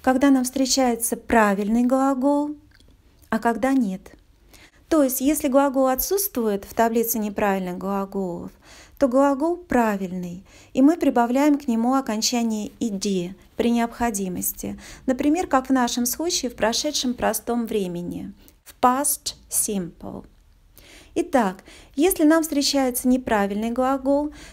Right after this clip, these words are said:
то для построения предложения в простом прошедшем времени мы берём его из таблицы, из второй колонки. Например,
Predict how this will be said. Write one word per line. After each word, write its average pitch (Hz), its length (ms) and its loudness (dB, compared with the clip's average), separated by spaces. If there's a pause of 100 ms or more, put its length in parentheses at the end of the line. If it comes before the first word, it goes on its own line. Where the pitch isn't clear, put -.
(260)
то 320 200 2
для 285 180 4
построения 285 640 4
предложения 254 760 0
в 226 80 -14
простом 254 540 2
прошедшем 233 640 0
времени 214 560 -2 (320)
мы 330 160 4
берём 269 460 4
его 311 480 0 (260)
из 277 140 0
таблицы, 220 920 0 (420)
из 311 340 2 (220)
второй 247 680 0 (120)
колонки. 196 920 -2 (440)
Например, 285 640 2